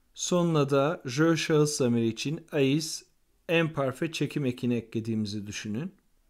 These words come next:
O zaman je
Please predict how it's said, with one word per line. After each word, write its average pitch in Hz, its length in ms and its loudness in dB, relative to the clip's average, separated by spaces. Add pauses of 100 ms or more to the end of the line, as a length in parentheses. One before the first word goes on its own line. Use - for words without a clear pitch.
(280)
O 170 80 0
zaman 123 480 -2 (1120)
je 160 360 0